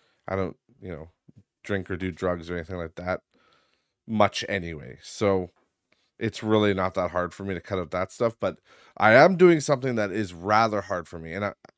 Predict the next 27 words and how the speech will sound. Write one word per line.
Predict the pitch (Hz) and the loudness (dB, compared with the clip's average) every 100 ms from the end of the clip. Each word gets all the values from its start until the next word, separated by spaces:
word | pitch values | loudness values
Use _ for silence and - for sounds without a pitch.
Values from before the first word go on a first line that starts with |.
| - | -8
I | 98 | -6
am | 87 | -6
five | - 101 98 107 | -4 0 0 2
days | 107 98 | 0 -2
into | 101 98 113 | -4 -6 -6
it | |
now, | 101 104 | -4 -4
guys, | 113 117 113 101 | -2 -2 -2 -4
and | |
I | 85 | -6
gotta | 90 92 | -6 -8
say, | - 113 127 _ _ _ _ _ _ _ _ _ | -6 -6 -6 _ _ _ _ _ _ _ _ _
it's | 98 | -6
not | 113 113 117 | -2 0 2
bad | 131 135 | 2 2
now. | 113 123 127 95 _ _ | 0 0 0 -2 _ _
It's | - | -4
not | 104 107 | 0 0
<laughs> | |
bad | 110 131 135 | 2 2 4
now. | 160 151 147 123 | 4 4 2 -2
First | _ - 110 - | _ -8 -8 -6
couple | 143 143 | -8 -6
days | 120 107 | -4 -4
were | 98 | -2
rough, | 95 101 _ | -2 -2 _
but | 87 - | -6 -6